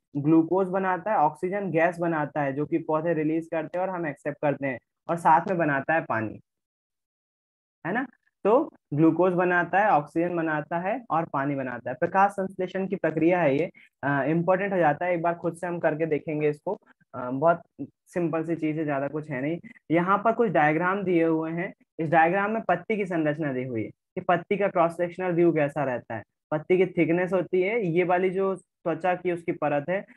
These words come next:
वो इस प्रकार की कोशिकाओं से मिलकर बनी रहती है। ऊपरी बाह्य त्वचा सबसे, अब देखना, इसको दो तरह से दिखाया हुआ है उन्होंने, ये, अ,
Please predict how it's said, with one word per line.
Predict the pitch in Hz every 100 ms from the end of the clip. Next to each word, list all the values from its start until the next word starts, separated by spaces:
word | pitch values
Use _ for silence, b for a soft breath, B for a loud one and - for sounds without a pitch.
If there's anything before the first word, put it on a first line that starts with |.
| -
वो | 170
इस | 175
प्रकार | 185 185 185
की | 190
कोशिकाओं | 170 160 160 156 165
से | 165
मिलकर | 165 151 151
बनी | 135 139
रहती | 131 123 - 131
है। | 120 _ b b -
ऊपरी | 165 165 190
बाह्य | 165 165 170
त्वचा | 180 202 208
सबसे, | 180 - 175 151 - _ -
अब | 143
देखना, | 180 220 226
इसको | - 175
दो | 165 180
तरह | 185 185
से | 190
दिखाया | 170 156 143
हुआ | 151 151
है |
उन्होंने, | 156 165 202 277 b -
ये, | 156 190 208
अ, | 156